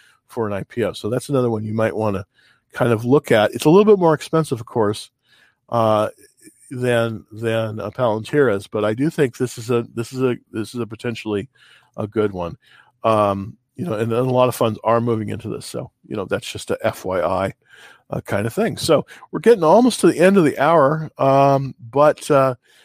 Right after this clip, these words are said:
let's, let's take a look at, uh, Harris's, uh, with R V P. This is retractable technology, and there, this actually is a Dallas company. Oh, it's actually in Little Elm,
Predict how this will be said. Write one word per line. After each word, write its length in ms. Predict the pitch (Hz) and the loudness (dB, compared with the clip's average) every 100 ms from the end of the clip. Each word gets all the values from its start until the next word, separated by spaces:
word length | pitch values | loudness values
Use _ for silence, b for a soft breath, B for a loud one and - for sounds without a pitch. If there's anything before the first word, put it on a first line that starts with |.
| b b | b b
let's, 320 | 143 170 - | -6 -4 -6
let's 200 | 160 170 | -6 -4
take 180 | - 214 | -4 -4
a 80 | 202 | -2
look 240 | 185 180 | -4 -4
at, 460 | - 151 151 - - | -2 0 0 0 0
uh, 160 | 143 120 | 2 2
Harris's, 760 | 143 180 190 - 127 127 - - | 0 0 -2 -4 -8 -8 -12 -4
uh, 240 | 120 113 | -2 -2
with 160 | 123 113 | -6 -6
R 180 | 123 135 | -2 -2
V 160 | 139 123 | -4 -8
P. 300 | - 175 139 | -6 -4 -4
This 180 | 151 143 | -6 -10
is 80 | |
retractable 760 | 127 127 - 151 - 139 123 147 _ b b b - | -6 -4 0 -2 -2 -4 -6 -8 _ b b b -2
technology, 800 | 139 90 135 156 151 117 135 | -2 0 -2 -2 -2 -4 -4
and 120 | 156 190 | -2 -2
there, 220 | 262 247 | -4 -4
this 300 | 202 226 240 | -6 -8 -10
actually 480 | 226 - 226 208 196 | -12 -8 -4 -4 -4
is 380 | 165 170 170 - | -2 -2 -2 -2
a 420 | 165 175 175 - 143 | -2 -2 -4 -6 -2
Dallas 420 | 165 269 202 - | 0 0 -6 -8
company. 260 | 120 104 | -10 -4
Oh, 60 | 120 | -4
it's 160 | 117 147 | -4 -10
actually 240 | - 127 | -10 -8
in 140 | 113 | -4
Little 240 | 135 160 - | -2 0 -2
Elm, 360 | 151 135 113 | -2 -2 -4